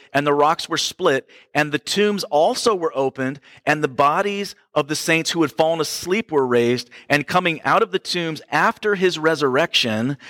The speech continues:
they went into the holy city and appeared to many." Now, I don't think I really noticed it because it's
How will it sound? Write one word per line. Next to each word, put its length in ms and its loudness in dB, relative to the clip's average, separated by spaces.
they 120 2
went 200 0
into 280 0
the 120 0
holy 260 4
city 300 2
and 80 0
appeared 340 -6
to 80 -6
many." 480 -2
Now, 220 2
I 80 2
don't 120 -2
think 140 -6
I 40 2
really 220 0
noticed 280 0
it 60 -4
because 240 -4
it's 120 -6